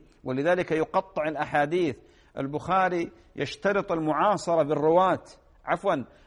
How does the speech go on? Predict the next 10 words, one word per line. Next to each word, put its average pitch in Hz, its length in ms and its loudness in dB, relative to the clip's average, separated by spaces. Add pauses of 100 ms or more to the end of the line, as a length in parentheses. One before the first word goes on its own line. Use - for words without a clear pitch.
البخاري 165 520 0
يشترط 180 480 -4
اللقيا 165 720 2 (440)
في - 60 -20
الرواة، 160 560 2 (100)
مسلم 170 380 -8
يشترط 180 440 -4
الم-، 160 540 -8
مطلق 190 340 -2
المعاصرة. 165 840 0